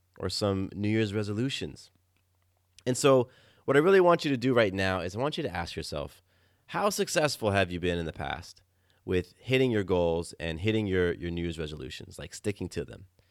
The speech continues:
How successful have you really been? Because the reality is most people suck at that. Like, before February even hits, most folks have just given up on their resolutions.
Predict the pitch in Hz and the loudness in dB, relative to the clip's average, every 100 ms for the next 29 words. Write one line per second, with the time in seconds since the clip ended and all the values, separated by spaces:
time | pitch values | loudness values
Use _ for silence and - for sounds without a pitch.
0 | _ _ _ - 190 185 160 143 135 120 | _ _ _ 0 0 0 0 0 2 2
1 | 104 101 95 110 98 82 73 - _ _ | 2 0 2 2 2 -2 -8 -12 _ _
2 | _ _ _ _ _ _ _ _ - 117 | _ _ _ _ _ _ _ _ -2 -2
3 | - 165 156 147 135 - 143 165 165 147 | 6 8 8 6 -2 -4 4 6 6 6
4 | 139 127 113 - _ _ _ - 143 190 | 4 4 0 -12 _ _ _ 2 8 8
5 | - 170 165 - 151 143 - 87 - _ | 6 0 0 2 0 0 -2 -4 -6 _
6 | _ _ _ _ _ _ _ _ - 117 | _ _ _ _ _ _ _ _ -4 -2
7 | 113 113 165 175 - 156 151 143 139 123 | -2 -4 0 0 2 0 2 2 2 2
8 | - - 143 131 107 107 98 - - _ | -2 -2 -2 0 0 0 0 -4 -20 _
9 | _ - 110 135 - 139 123 98 107 - | _ 0 4 4 4 0 0 -4 -4 -4
10 | - 120 123 113 110 - 98 98 95 90 | -2 0 2 2 0 -4 -4 -2 -2 -2
11 | 90 120 123 127 120 117 | -2 -2 -2 -4 -6 -10